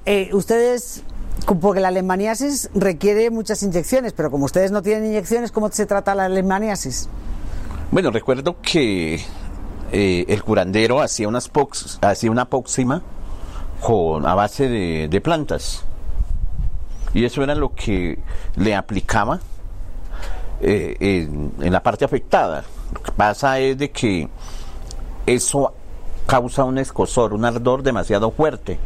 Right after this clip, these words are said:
Speaker 1: Ujú.
Speaker 2: Y por allá no se contaba ni siquiera con gasa ni esparadrapo para cubrir. Entonces, cuando al niño se le, se le aplicaba la pócima, pues él de una u otra manera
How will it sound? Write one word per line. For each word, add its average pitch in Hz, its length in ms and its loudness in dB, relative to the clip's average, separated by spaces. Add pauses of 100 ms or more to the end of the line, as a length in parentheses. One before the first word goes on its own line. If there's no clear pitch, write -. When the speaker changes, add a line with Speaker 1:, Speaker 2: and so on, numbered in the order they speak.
Speaker 1:
Ujú. 160 320 2 (140)
Speaker 2:
Y 110 80 0
por 120 140 2
allá 98 160 4
no 120 100 0
se 143 120 0
contaba 110 360 2
ni 135 80 2
siquiera 104 340 0
con 98 220 -2
gasa 110 400 2
ni 101 80 2
esparadrapo 92 640 2
para 107 220 2
cubrir. 101 520 2 (420)
Entonces, 101 380 2
cuando 110 240 2
al 87 140 2
niño 101 320 2
se 123 220 0
le, 90 420 0 (640)
se - 280 0
le 107 100 4
aplicaba 139 520 2
la 143 140 0
pócima, 127 440 0 (420)
pues 82 200 0
él 104 160 2
de 135 100 4
una 127 200 0
u 131 60 4
otra 127 240 2
manera 101 540 0